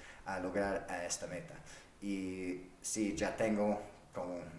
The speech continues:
como yo, si ya tenía el, el idea de,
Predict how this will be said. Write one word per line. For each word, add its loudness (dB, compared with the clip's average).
como 2
yo, 2
si -10
ya 0
tenía 4
el, 2
el -4
idea 4
de, 2